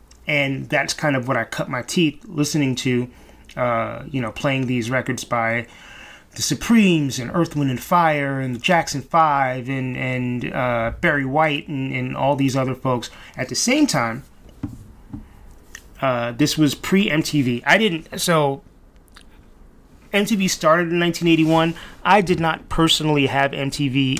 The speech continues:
in my home until nineteen ninety-four. Uh, I was living on my own by that point.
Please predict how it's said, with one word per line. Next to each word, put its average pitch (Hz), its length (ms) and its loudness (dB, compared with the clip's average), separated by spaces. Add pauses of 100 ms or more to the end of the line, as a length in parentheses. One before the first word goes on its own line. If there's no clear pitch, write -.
in 139 120 0
my 139 200 0
home 131 280 -4
until 131 340 -4
nineteen 135 380 0
ninety-four. 127 680 -2 (520)
Uh, 147 40 -2
I 113 580 -2
was 120 180 -4
living 143 220 2
on 135 100 2
my 127 160 0
own 131 280 -2
by 117 140 0
that 113 200 -8
point. 117 280 -8